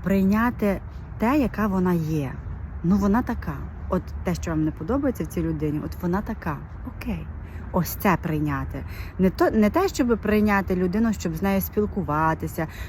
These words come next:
щоб робити те, що вам не подобається, бо їй це подобається, да? Щоб, е, через неї якось міняти, не те, що міняти, а переступати через свої цінності. Цього робити ніколи не потрібно. Ніколи.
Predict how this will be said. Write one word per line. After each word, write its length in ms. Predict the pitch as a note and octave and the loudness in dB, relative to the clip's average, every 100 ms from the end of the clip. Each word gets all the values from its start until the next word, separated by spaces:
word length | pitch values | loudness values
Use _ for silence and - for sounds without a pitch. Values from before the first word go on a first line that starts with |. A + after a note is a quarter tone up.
| - | -4
щоб 260 | - F3+ | 0 4
робити 420 | F#3 F3+ G3 G3+ | 4 4 4 4
те, 160 | F#3+ F#3+ | 2 0
що 140 | - | 2
вам 160 | G3 F#3 | 2 4
не 80 | F#3 | 2
подобається, 680 | F#3 F3+ G3 F#3 F3+ F3 E3+ | 2 2 4 4 2 2 0
бо 140 | E3 | 2
їй 300 | E3+ C#3 D#3 | 2 2 -2
це 140 | - D#3+ | -2 -4
подобається, 760 | D#3 D3+ D3+ D3 D3 C#3+ - | -2 0 0 0 0 -2 -2
да? 220 | D3 F3 G#3 - - - | -2 -2 -2 -8 -10 -6
Щоб, 300 | - F3+ E3+ | 0 2 4
е, 220 | F3+ E3+ | 4 4
через 300 | - F#3 E3 | 4 2 2
неї 260 | G3 G#3 F#3+ | 2 4 2
якось 300 | F3 F3 F3+ | 2 0 4
міняти, 580 | E3+ F3+ F#3+ G3 F3 D#3 - - | 4 6 4 2 0 -2 -6 -4
не 100 | F#3+ | 0
те, 100 | F3 | 2
що 100 | A3 | 4
міняти, 360 | F#3+ D#3+ D3 D3+ | 4 4 4 0
а 100 | - | 0
переступати 600 | F3 F#3+ E3+ F#3 G3 G3 | 2 2 2 0 0 0
через 300 | F3+ E3+ E3 | -2 -2 -4
свої 380 | - E3+ D#3 D#3+ | -2 0 0 0
цінності. 540 | D3+ - D3+ D3 - C#3+ | -2 -2 0 0 -2 -4
Цього 320 | - A3+ G3 | 2 4 4
робити 400 | D#3 C3+ C#3+ C#3 | 0 -2 -4 -4
ніколи 640 | C#3+ E3 F#3+ G3+ - C#3 C#3+ | -2 2 4 2 0 -2 -2
не 100 | D3 | -6
потрібно. 540 | - - C#3+ C3+ C3 - - | -8 -6 -4 -4 -4 -6 -2
Ніколи. 760 | E3+ E3+ F#3+ G#3 - C#3+ C3 | 2 4 4 4 0 -2 -2